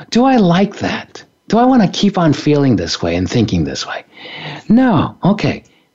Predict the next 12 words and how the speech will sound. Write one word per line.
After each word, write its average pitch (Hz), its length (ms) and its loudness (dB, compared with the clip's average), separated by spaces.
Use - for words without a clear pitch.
Then 196 360 2
take 247 240 0
those 233 240 2
thoughts, 110 360 -4
take - 200 0
those 226 260 2
feelings, 107 400 0
put 208 160 2
it 220 100 4
into 208 220 4
the 180 100 4
rose 165 440 0